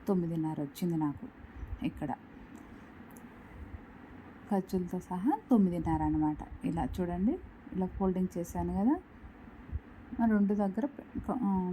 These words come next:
మనము ఇలా చూసుకోవచ్చు, రెండు దగ్గర కుట్టుకోవచ్చు. ఇలా హ్యాండ్ లూజ్ చూసుకోవాలి కరెక్ట్గా. కుట్టు దగ్గర ఒకటి, యువతలకి ఒకటి ఖర్చు దగ్గర. ఇలా మన ఖర్చు కోసం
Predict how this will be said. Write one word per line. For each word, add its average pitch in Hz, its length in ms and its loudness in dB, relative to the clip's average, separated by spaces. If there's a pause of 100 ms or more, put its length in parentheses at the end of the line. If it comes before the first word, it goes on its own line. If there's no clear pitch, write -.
మనము 214 260 8 (1080)
ఇలా 185 260 6 (120)
చూసుకోవచ్చు, 175 500 -2
రెండు 175 200 -2
దగ్గర 170 220 0
కుట్టుకోవచ్చు. - 920 -6 (280)
ఇలా 175 180 -2
హ్యాండ్ 170 600 -2
లూజ్ 175 260 -2 (400)
చూసుకోవాలి 175 600 0 (600)
కరెక్ట్గా. - 640 2 (380)
కుట్టు 202 200 -2
దగ్గర 185 340 2
ఒకటి, 190 460 2 (540)
యువతలకి 208 400 2
ఒకటి 175 320 -2 (100)
ఖర్చు 180 280 -2
దగ్గర. 147 280 0 (280)
ఇలా 180 200 -2
మన 185 200 2
ఖర్చు 185 380 -2
కోసం 214 360 0